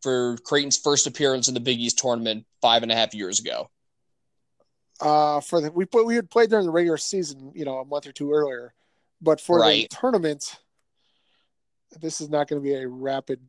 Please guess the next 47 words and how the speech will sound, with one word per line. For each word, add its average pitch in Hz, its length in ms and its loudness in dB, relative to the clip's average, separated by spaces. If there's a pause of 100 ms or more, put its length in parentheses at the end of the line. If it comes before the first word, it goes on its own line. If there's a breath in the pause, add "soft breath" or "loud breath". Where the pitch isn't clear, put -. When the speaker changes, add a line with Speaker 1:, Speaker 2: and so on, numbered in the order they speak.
Speaker 2:
question 131 560 -4
answer. 131 540 -6
Sorry, 131 500 -2
but, 156 180 6
uh, 160 160 10
Speaker 1:
Sure. 120 320 4
I-, 135 140 4
it's 170 180 2
okay. 151 280 4
Speaker 2:
it, - 280 -6
it 208 140 6
was 220 220 0
one 190 180 2
of 190 40 2
those 185 220 0
things 160 280 -6
where 143 180 -6
we, 196 220 -8 (360)
we 175 580 -14 (720)
showed 175 320 0
up 170 260 2
to, 165 180 -6 (120)
like, 156 300 -8 (140)
you 165 100 -6
know, 131 180 -8 (160)
you, 156 240 -16 (220)
you 160 80 0
opened 156 240 -2
the 151 60 -2
conference 143 340 -2
tournament 143 340 -4
on 131 120 -14
whatever 127 360 -8 (280)
Thursday. 135 320 -4
We 131 100 -4
were 127 80 -2
the 127 60 -10
two 143 220 -2
seed 131 200 -4
that 127 160 -6
year. 131 220 -4 (520 loud breath)
Well, 160 260 6
the 151 100 -2
previous 185 360 2
Saturday 156 400 2
we 147 140 -4
had 143 120 -2